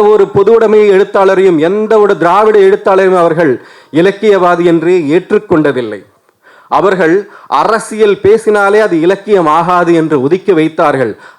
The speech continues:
அரசியலை பேசாதே, அரசியலே நீ பேசக்கூடாது, அரசியல் பேசினா அது இலக்கியமே ஆகாது. அப்படின்னா எதடா பேசணும்? இலக்கியம் என்ன தெரியுமா பேசிக்கொண்டிருந்த நவீன தமிழ் இலக்கியம்? சமூக மனிதனாக ஒன்றிணைய வேண்டிய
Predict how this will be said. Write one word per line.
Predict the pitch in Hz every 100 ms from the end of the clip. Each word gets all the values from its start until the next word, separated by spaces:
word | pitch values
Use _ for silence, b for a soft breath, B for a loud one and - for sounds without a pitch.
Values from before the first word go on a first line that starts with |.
| 123
அரசியலை | 156 185 - 190 180 151
பேசாதே, | - 170 180 196 160 127 104 - B -
அரசியலே | 131 185 196 233 208 208 208
நீ | 190 -
பேசக்கூடாது, | 190 214 220 190 151
அரசியல் | 190 208 247 220
பேசினா | 208 190 233
அது | 170
இலக்கியமே | 220 - 247 233 220
ஆகாது. | 175 190 180 123 - _ _ _ _ _
அப்படின்னா | - - 135 180 208
எதடா | 156 147 196 180
பேசணும்? | 127 123 120 151 202 _ _ _ _ _ _ _
இலக்கியம் | 143 170 196 180
என்ன | 160
தெரியுமா | 175 180 180
பேசிக்கொண்டிருந்த | 170 175 175 175 160 160 165
நவீன | 151 165 170
தமிழ் | - 151 170
இலக்கியம்? | 156 160 - 165 180 214 208 _ _ b b b b b b b b b b _
சமூக | - 196 208 277 294 254
மனிதனாக | 220 220 202 202 208 214 175 131 - _ _
ஒன்றிணைய | 139 165 208 226 214 208
வேண்டிய | 190 180 170